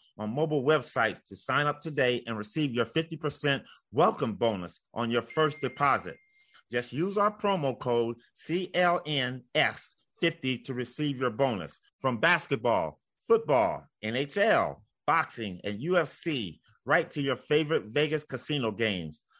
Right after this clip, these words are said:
Don't wait to take advantage of all the amazing offers available for the twenty twenty-one season.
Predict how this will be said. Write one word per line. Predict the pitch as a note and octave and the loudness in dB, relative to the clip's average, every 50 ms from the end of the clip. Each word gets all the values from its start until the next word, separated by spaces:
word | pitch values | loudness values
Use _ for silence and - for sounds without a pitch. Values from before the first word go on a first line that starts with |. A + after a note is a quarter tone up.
| _ _ _ | _ _ _
Don't | C#3 D#3+ G#3 G#3+ G#3+ - | 0 0 0 0 -2 0
wait | D#3 F3+ F3 D#3 - - | 0 2 2 0 -2 -8
to | - A#2+ | -16 -4
take | - - D3+ D3 - | -2 -2 0 0 -2
advantage | B2+ A#2 A#2 D3 D3 C#3 C3 B2+ A#2+ A#2+ | -4 -2 0 2 2 2 2 0 0 -2
of | A2+ G#2+ - _ _ _ _ _ _ _ | -2 -2 -4 _ _ _ _ _ _ _
all | - B2+ D#3 E3+ E3 | 0 2 4 4 4
the | D#3+ D#3 | 4 2
amazing | C#3+ C3+ C#3 C#3+ D3+ D3+ C#3 C#3+ D3 C#3+ - | 2 2 2 2 2 2 0 -2 -4 -2 2
offers | C3+ C#3 C3+ - - G#2 G2 G#2 G#2+ - _ - | 2 4 4 2 0 -4 -6 -6 -8 -10 _ -6
available | G#2+ G2 G2+ C3+ D3 C#3+ B2 A2 A#2 A2+ | -6 0 2 4 4 4 4 2 0 0
for | A2 - - G#2+ | -2 -2 -6 -6
the | F#2+ G2 | -6 -6
twenty | - - - F3 F#3 F3+ F3 F3 D#3+ | -8 -8 -4 -2 -2 -2 -2 -4 -6
twenty-one | - - D#3+ D#3 D3+ D3 C#3 C#3+ C#3 C3 | -8 -6 -6 -4 -4 -2 -2 -2 -2 -4
season. | A2 - - C#3+ C3 G2 E2 F2 D2+ C#2 | -4 -6 -4 -4 -4 -4 -6 -8 -12 -12